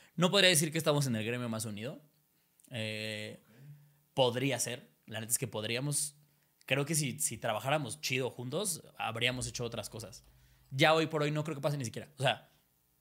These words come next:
ya está muy dividido a-, hasta en cuanto a corrientes y tipo de comedia. Y ya la ven como, "Ay, es que tú no haces comedia tal, entonces no",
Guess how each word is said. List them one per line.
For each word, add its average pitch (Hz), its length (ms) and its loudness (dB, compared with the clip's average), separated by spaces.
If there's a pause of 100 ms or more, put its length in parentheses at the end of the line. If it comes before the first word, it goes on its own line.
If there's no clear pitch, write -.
(200)
ya 135 240 4
está 156 220 4
muy 160 200 2
dividido 151 440 4
a-, 131 100 6
hasta 120 380 -2
en 120 100 -4
cuanto 117 240 -2
a 113 100 -4
corrientes 131 480 -2
y 143 60 -2
tipo 156 320 -2
de 160 100 2
comedia. 139 480 -8 (960)
Y 147 120 2
ya 147 140 6
la 160 120 8
ven 151 160 0
como, 151 260 -4
"Ay, 170 120 0 (260)
es 175 100 -2
que - 80 -6
tú 208 80 -6
no 202 60 -6
haces 180 160 -6
comedia 151 300 -2
tal, 175 160 0
entonces 147 320 -4
no", 135 260 -6